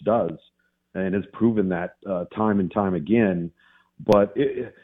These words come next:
I keep feeling like we haven't had the major upset. We haven't had the chaos. We almost had it in, what,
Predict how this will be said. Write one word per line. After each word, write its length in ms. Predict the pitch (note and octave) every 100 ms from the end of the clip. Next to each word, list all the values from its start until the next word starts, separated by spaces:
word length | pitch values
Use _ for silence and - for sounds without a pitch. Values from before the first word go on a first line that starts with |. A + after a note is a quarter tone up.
| _ _
I 100 | B2
keep 440 | B2 - G3+ - -
feeling 320 | D#3+ D#3+ C#3+
like 240 | B2+ A#2 A2+
we 200 | A2 G2
haven't 440 | - C#3+ E3+ F#3 - C#3 -
had 300 | C#3 C3+ A2
the 60 |
major 480 | G#2+ G#2+ A#2 A#2+ G#2+
upset. 500 | G2 - - F#2+ F#2
We 120 | F#2 -
haven't 320 | A#2 C3+ D#3+
had 300 | B2 B2 B2
the 80 | A2+ -
chaos. 440 | F2+ E2+ E2+ E2 - _ _ _ _ _
We 180 | G#2+ -
almost 480 | - C3 C#3 E3 -
had 200 | B2 B2
it 120 | A2+
in, 100 | G#2
what, 160 | G#2+